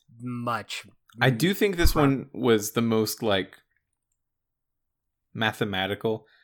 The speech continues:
Speaker 2: It, like, we were leading to this point and we got there.
Speaker 1: Right.
Speaker 2: And of course, this is what happens. Um, long story short,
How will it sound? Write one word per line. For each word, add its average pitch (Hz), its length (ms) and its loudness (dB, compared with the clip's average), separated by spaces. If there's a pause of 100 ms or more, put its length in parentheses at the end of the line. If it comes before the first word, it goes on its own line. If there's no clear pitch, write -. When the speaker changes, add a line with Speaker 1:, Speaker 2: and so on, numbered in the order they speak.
(300)
Speaker 2:
It, 135 220 2
like, 131 220 2
we 143 100 8
were 123 120 4
leading 143 420 4
to 147 80 -8
this 143 180 -2
point 95 400 -4 (140)
and 107 80 -4
we 95 80 -4
got 90 280 -2
there. - 180 -10 (1080)
Speaker 1:
Right. 120 400 -6 (420)
Speaker 2:
And 127 140 2
of 135 140 -2
course, 143 360 2
this - 220 -6
is 92 100 -8
what 95 200 -10
happens. 87 480 -6 (760)
Um, 87 380 -6 (2250)
long 170 220 4
story 107 260 2
short, 127 340 -2